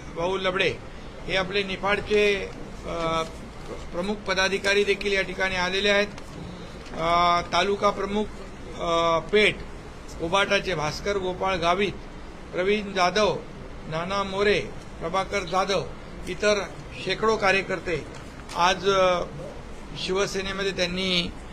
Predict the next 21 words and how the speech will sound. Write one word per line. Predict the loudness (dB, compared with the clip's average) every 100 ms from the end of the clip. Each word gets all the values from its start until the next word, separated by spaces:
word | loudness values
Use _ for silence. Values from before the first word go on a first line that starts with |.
| -12 -12 0
प्रवेश | 4 4 4
केलेला | 0 2 4
आहे. | 6 4 2
मी | -4
त्या | -4
सर्व, | -4 -2 2 2 2 0 -4 -12 -12 -10 -8 -6 -4 -2
अ, | 0 2 2 2 0 -2 0
पदाधिकाऱ्यांचं | 2 2 2 2 2 0 -4
मनापासून | -2 -2 -2 -4 -4 -6 -6 -8 -8
स्वागत | -4 -2 -2 0
करतो. | -2 0 -4 -4 -10 -12 -12 -10 -6
आपल्या | -4 -2
सगळ्यांना | -2 0 2 2 2
माहीत | 0 2
आहे | 2 2
की | 0
आपण | -4 -4 -6 -2
दररोज | -2 0 0 0 -4 -6
द-, | -2 0 -2 -4 -6 -4 -2
प्रवेशाच्या | 0 0 0 -2 0
वेळी, | 0 0 -2